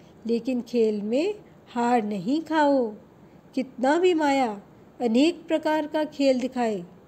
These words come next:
आप देखने वाले मनोरंजन समझकर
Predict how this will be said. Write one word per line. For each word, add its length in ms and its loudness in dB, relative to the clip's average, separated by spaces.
आप 300 -2
देखने 540 0
वाले 380 -2
मनोरंजन 800 2
समझकर 720 -4